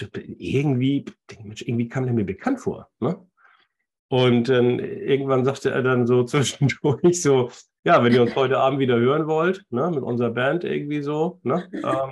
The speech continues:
dann kommt gerne vorbei.“ Und ich so, „Mensch, klar, das ist der Bassist gewesen.“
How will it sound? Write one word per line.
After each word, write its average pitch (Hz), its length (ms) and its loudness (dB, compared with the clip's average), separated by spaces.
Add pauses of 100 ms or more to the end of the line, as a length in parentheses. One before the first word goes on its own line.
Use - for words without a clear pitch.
(140)
dann 113 140 -8
kommt 139 200 -6
gerne 127 220 0
vorbei.“ 127 460 0
Und 139 80 -2
ich 135 120 -2
so, 120 160 0
„Mensch, 170 500 -2
klar, 170 240 -2
das - 120 -6
ist - 160 -6
der 113 80 -4
Bassist 202 600 -2
gewesen.“ 113 480 -2